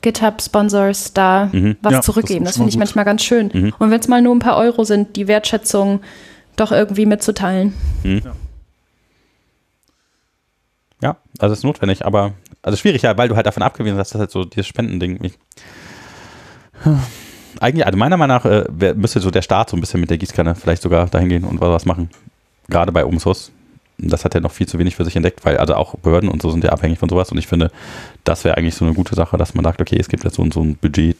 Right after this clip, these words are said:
Speaker 2: die halt dann investieren müssen in so eine Infrastruktur.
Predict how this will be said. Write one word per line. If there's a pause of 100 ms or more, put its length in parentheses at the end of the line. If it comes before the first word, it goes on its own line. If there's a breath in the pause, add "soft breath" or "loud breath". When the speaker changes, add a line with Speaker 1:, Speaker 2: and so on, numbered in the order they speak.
Speaker 2:
die
halt
dann (100)
investieren
müssen
in
so
eine
Infrastruktur.